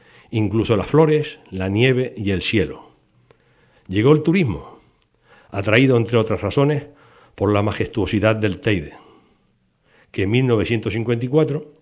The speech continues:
se le declaró parque nacional en razón a sus valores naturales, de su flora y su vegetación,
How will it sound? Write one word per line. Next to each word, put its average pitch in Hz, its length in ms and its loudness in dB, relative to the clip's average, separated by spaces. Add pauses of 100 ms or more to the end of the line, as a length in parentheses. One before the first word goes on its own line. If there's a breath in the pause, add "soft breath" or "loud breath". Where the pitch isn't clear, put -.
(300 soft breath)
se - 140 -4
le 107 80 0
declaró 110 440 2
parque 131 300 0
nacional 120 600 -2 (520 soft breath)
en 104 180 -4
razón 139 360 0
a 113 40 -2
sus 117 140 -2
valores 113 340 2
naturales, 104 500 -2 (1000 soft breath)
de 95 140 -6
su 90 140 -10
flora 139 420 0
y 135 60 -10
su 139 160 -2
vegetación, 123 580 -4